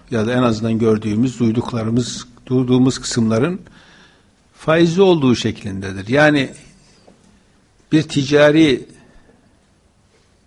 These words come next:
işlem yapmıyorlar, borç vererek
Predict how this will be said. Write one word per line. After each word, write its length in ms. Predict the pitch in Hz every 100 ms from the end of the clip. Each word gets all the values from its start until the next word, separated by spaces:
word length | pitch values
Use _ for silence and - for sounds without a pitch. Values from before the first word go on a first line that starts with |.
| _ _ _ _ _ 139
işlem 400 | - - 143 131
yapmıyorlar, 840 | 151 156 180 175 175 214 214 - - _ _ -
borç 480 | 131 190 - -
vererek 760 | 120 117 113 117 190 190 - -